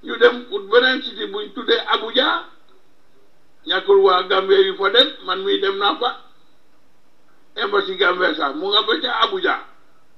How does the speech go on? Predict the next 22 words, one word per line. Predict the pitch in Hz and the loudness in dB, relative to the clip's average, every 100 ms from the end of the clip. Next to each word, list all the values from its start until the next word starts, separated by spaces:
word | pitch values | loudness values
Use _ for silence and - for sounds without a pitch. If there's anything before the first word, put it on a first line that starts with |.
| - - - - - - - 139 | -20 -20 -20 -20 -20 -20 -16 -6
Ñu | 180 | 2
nga | 196 | 4
liggéey | 196 196 202 190 | 6 6 4 4
ak | 202 | 0
jàmm, | 214 262 277 - - - - - - - 185 | 0 -2 -6 -10 -20 -20 -20 -20 -20 -20 -12
ñu | 202 | -2
bàyyi | 208 202 196 | 2 4 6
Lagos. | 190 156 - - - | 6 4 -4 -14 -16
Ñu | - 247 | -12 -6
nekk | 233 233 | -4 -2
residential | 226 214 220 208 214 196 214 392 | 0 0 0 -2 -4 -2 0 0
administrative | 392 381 196 202 196 202 | -2 -6 -6 -6 -4 -2
area. | 202 - - - - - - - - - - | -2 -2 -8 -16 -20 -20 -20 -20 -20 -20 -10
Gambia | - 233 427 214 | -2 0 2 2
mun | 415 208 | 0 -4
nañ | 427 - | -6 -2
ko. | 349 359 - - - - - - - - - - - - - - - - - - - - - - - - - - - - - 196 | -2 -2 -6 -20 -20 -20 -20 -20 -20 -20 -20 -20 -20 -20 -20 -20 -20 -20 -20 -20 -20 -20 -20 -20 -20 -20 -20 -20 -20 -20 -20 -14
Ah? | 185 330 339 - - - - - - - - - - - - - - - | -2 -2 -2 -6 -20 -20 -20 -20 -20 -20 -20 -20 -20 -20 -20 -20 -20 -10
Ñu | - | -2
ne | 208 - | 0 0
flood | 190 185 | 2 2
bi | 170 | 2